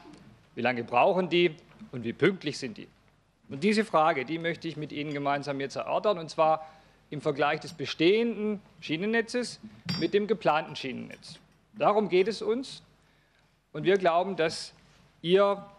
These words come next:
Ihre Planung in diesen wesentlichen Punkten Nachteile hat. Deswegen lautet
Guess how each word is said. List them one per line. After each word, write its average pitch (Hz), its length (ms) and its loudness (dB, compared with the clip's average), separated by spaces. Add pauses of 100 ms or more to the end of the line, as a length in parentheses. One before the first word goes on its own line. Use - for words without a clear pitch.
(160)
Ihre 143 160 0
Planung 156 440 0
in 151 100 -4
diesen 185 320 -4
wesentlichen 170 500 -4
Punkten 156 480 -8 (360)
Nachteile 123 560 0
hat. 123 120 -4
Deswegen 202 460 0
lautet 175 400 0